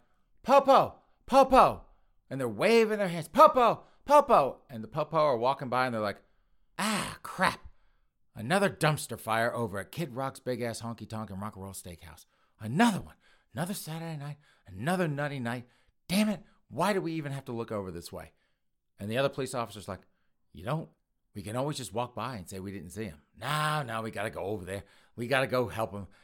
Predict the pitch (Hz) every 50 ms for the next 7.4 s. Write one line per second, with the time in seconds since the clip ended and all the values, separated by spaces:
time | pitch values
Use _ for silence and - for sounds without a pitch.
0 | _ _ 101 101 90 107 104 - - 139 143 139 135 127 127 - 117 113 101 95
1 | - 107 104 - - 104 98 80 80 87 92 101 82 95 90 87 87 85 82 80
2 | 92 90 98 98 90 76 71 101 117 131 127 123 - - 120 123 - - - _
3 | _ _ _ _ _ - 117 135 165 185 190 175 170 180 175 147 151 151 147 139
4 | 131 127 123 110 120 127 123 - 117 113 113 113 98 - _ _ _ _ - -
5 | 151 127 107 117 123 120 117 - - - 123 123 113 120 113 110 107 - - 131
6 | 127 120 - 110 104 - 120 120 113 - 101 92 110 117 107 113 104 107 107 104
7 | - 113 107 104 113 104 95 -